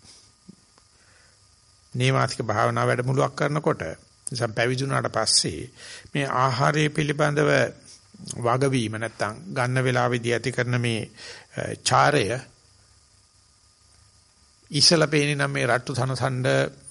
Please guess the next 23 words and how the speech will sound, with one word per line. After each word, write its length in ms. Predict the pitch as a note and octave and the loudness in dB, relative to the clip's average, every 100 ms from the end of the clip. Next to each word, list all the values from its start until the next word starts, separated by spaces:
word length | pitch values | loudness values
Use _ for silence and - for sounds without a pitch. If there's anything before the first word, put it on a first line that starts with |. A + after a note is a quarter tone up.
| - | -14
මේ 460 | A#2 A2 - - - _ _ F#3 - B3 - _ - - - _ | -12 -12 -12 -16 -20 _ _ -20 -20 -20 -20 _ -20 -20 -20 _
අනවශ්‍ය 640 | A2+ B2 C3 B2 - C3+ A#2+ - - - - _ _ _ _ _ _ _ - | 0 2 2 2 0 2 2 -2 -14 -20 -20 _ _ _ _ _ _ _ -20
දැඩි 400 | - B2 B2+ C3+ | -4 0 2 2
නීති 320 | C#3 C3+ D3 | 0 -2 -2
සංග්‍රහයක් 580 | B2 D3+ C#3+ G#2 G2+ G2 | -2 -2 0 0 -2 -4
කියලා. 340 | G#2+ G2 C3 - - - | -8 -4 -6 -6 -18 -18
නමුත් 260 | - D#3 D#3 | -2 -2 2
ඒක 180 | D#3 D3+ | 0 2
කරගෙන 340 | C#3+ C#3+ D#3 | 0 2 0
කරගෙන 340 | D3+ D3+ C#3+ C3+ | 0 0 2 0
යනකොට 400 | B2+ D3 D#3+ D3+ | 0 0 -4 -2
Tamanට 320 | C3+ C3+ B2+ | 0 0 -2
තේරෙනවා 560 | B2 A#2 B2 C3+ D3 G#2 | -2 0 2 4 2 2
නම් 200 | G2+ D3 - - - - - - | -2 -6 -10 -20 -20 -20 -20 -8
මේ 220 | B2+ A#2+ | -4 -2
ආහාරය 600 | G#2 A2+ B2 A2+ D3+ D3 D3 | 0 0 0 2 4 4 2
නිසා 400 | C#3+ C3 D3 C#3 | 2 0 2 2
නූපන්න 460 | C3 B2+ C3 C#3 C3+ | 2 0 2 0 0
කුසල් 280 | C3+ D3 B2+ | -2 -2 2
රාශියක් 480 | A#2+ C3 - B2+ B2 | 2 2 0 -2 -4
උපදින 320 | A2+ B2+ C3 | -2 0 2
හැටි 360 | B2+ D#3 - - - - - - | 2 0 -6 -10 -14 -20 -20 -20
සහ 140 | - | -2